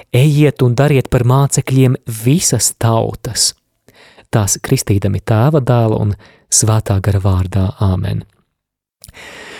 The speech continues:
Tātad Jēzus nav pret to, lai evaņģēlijs nonāktu pie pagānu tautām, bet jautājums, kāpēc tad Jēzus pirmkārt sūta savus mācekļus pie Izrēļa tautas pazudušajām avīm? Izrēlis pestīšanas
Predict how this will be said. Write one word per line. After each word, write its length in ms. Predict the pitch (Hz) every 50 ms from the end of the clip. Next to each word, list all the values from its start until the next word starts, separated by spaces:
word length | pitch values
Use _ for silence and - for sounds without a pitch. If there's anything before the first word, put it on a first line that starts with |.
| - - - - -
Tātad 360 | - 143 139 - - - -
Jēzus 520 | - 139 131 147 143 143 135 - - - 208 -
nav 560 | 127 117 117 117 123 151 196 214 196 147 -
pret 300 | - 151 147 - - - _ _ _
to, 400 | - 143 127 135 165 208 196 170 - _ - - - - - - -
lai 320 | 165 143 139 147 147 147
evaņģēlijs 640 | 147 151 156 175 165 143 139 135 123 117 110 - -
nonāktu 460 | 139 143 156 147 131 117 - - -
pie 140 | - 123 113
pagānu 420 | - - 147 131 127 113 104 104 -
tautām, 500 | - - 135 117 101 - - 107 104 104
bet 200 | 131 123 - - -
jautājums, 420 | 156 147 165 180 160 180 156 139 -
kāpēc 400 | - - 196 - - 202 - -
tad 140 | - 160 -
Jēzus 400 | - 156 165 160 151 143 - -
pirmkārt 480 | - 185 220 190 - 165 139 123 - -
sūta 320 | - - 160 156 - 117
savus 320 | - - - 117 104 -
mācekļus 520 | - 139 151 147 139 - 143 139 135 - - -
pie 180 | 156 143 117 - - - - - - - - _ -
Izrēļa 560 | 190 240 262 240 175 131 110 104 98 98 92
tautas 400 | - - 110 104 95 - - -
pazudušajām 760 | - - 104 95 101 95 - - - - 113 110 107 107 104 104
avīm? 380 | 107 107 - - - - 104 - _ _ _ _ _ _ _ _ _ _ _ _ _ _ _ - - - - - - - - - - - - - _ _ _ _ _ _ _ _ _ _ _ _ -
Izrēlis 600 | 170 226 - 277 233 202 160 135 120 113 107 -
pestīšanas 720 | - - 165 - - - 127 110 - 120 117 110 - -